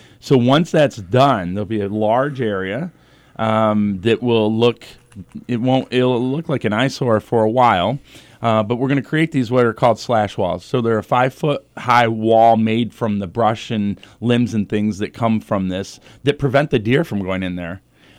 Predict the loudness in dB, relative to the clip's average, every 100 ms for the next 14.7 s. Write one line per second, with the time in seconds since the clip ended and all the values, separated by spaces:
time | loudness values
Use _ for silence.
0 | -4 0 2 0 -2 -4 -2 -2 0 -2
1 | -2 -2 -2 -4 -2 0 0 -2 -8 -6
2 | -4 -4 -6 -4 -2 -2 -4 -4 -4 -4
3 | -4 -2 -2 -4 -4 -4 -4 -2 -2 -2
4 | -4 -4 -4 -4 -6 -6 -6 -6 -8 -6
5 | -4 -4 -6 -6 -4 -4 -4 -2 -2 -4
6 | -6 -2 0 0 -4 -4 -2 -2 -2 -6
7 | -8 -16 -18 -2 0 0 -4 -4 -2 -2
8 | -2 -8 -6 -6 -6 -6 -8 -8 -8 -6
9 | -6 -6 -4 -4 -4 -10 -20 -20 -18 -6
10 | -2 -2 0 2 4 2 2 -2 -4 -4
11 | -4 -2 -4 -2 0 0 0 -2 -2 -2
12 | -2 0 -2 -4 -4 -6 -6 -4 -2 2
13 | 2 0 -2 -2 -2 -2 -4 -2 -2 -4
14 | -4 -4 -6 -6 -2 -4